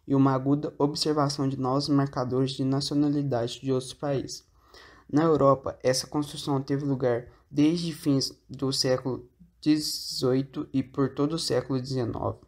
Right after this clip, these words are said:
Os países da América Latina, contudo, têm parte fundamental de sua identidade construída já em pleno século vinte. No caso do Brasil e de pelo menos dois de seus vizinhos,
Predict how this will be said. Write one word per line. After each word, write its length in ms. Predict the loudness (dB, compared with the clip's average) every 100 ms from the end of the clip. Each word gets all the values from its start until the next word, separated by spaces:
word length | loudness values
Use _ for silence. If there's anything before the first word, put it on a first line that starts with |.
| _ _ _ _ _ _ _ _ _ _ _ _ _
Os 120 | -12
países 340 | 2 6 6 4
da 120 | 0
América 420 | 0 0 -2 -4
Latina, 500 | -2 -2 0 0 0 -4
contudo, 420 | -4 -2 -2 -2
têm 200 | 0 -2
parte 280 | 0 -2 -2
fundamental 680 | 0 2 4 2 2 -2 -4
de 100 | -4
sua 260 | -4 -4 0
identidade 680 | 2 2 2 -2 0 -2 -2
construída 640 | -6 -6 -2 0 0 -2 -12 -20 -20 _
já 160 | -2 2
em 80 | 2
pleno 300 | 2 0 0
século 360 | 0 2 2
vinte. 400 | 2 0 -2 -10 -20 _ _
No 160 | 0 2
caso 260 | 2 2
do 80 | 0
Brasil 580 | -2 0 0 0 -2 -2 -10 _ _ _
e 120 | -2
de 100 | -2
pelo 240 | 0 0 2
menos 340 | 2 0 -2
dois 300 | 0 2 2
de 60 | 0
seus 240 | -4 -4
vizinhos, 580 | -6 -4 0 0 -2 -10